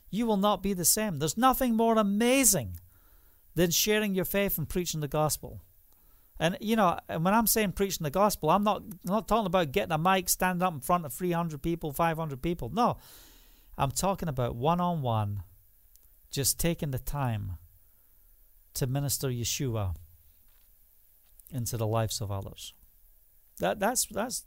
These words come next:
the, that's the message today. The message today is be his hands and be his feet.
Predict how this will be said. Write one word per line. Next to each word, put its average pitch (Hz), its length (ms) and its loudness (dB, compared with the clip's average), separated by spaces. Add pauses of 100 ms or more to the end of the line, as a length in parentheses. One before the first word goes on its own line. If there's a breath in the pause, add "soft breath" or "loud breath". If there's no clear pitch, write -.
the, 139 360 -2
that's 220 220 2
the 160 60 -2
message 185 440 -4
today. - 320 -12 (1040 soft breath)
The 151 100 0
message 190 640 0
today 156 360 -2
is 113 120 -4
be 180 240 -4
his 156 240 -2
hands 151 340 -2
and 117 140 -6
be 143 140 -4
his 131 240 -4
feet. - 380 -10